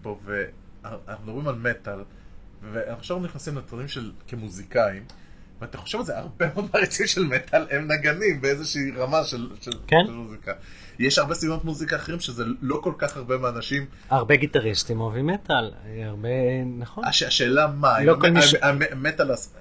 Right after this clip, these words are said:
Speaker 1: אינספיירד, כאילו, נתן השראה ל-, ל-, להרבה אנשים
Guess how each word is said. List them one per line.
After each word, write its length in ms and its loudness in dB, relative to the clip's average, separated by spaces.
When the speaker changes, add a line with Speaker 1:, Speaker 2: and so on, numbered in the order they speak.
Speaker 1:
אינספיירד, 680 4
כאילו, 440 -6
נתן 220 0
השראה 680 0
ל-, 160 -2
ל-, 120 -4
להרבה 360 2
אנשים 400 -2